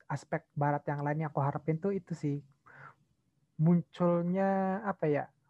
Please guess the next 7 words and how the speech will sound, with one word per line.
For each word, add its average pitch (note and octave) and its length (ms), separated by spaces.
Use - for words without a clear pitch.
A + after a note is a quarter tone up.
Fokus F3 500
ke E3 500
karakter D#3+ 480
lain E3 300
gitu D#3+ 160
loh. C#3+ 140
Nah, C#3 260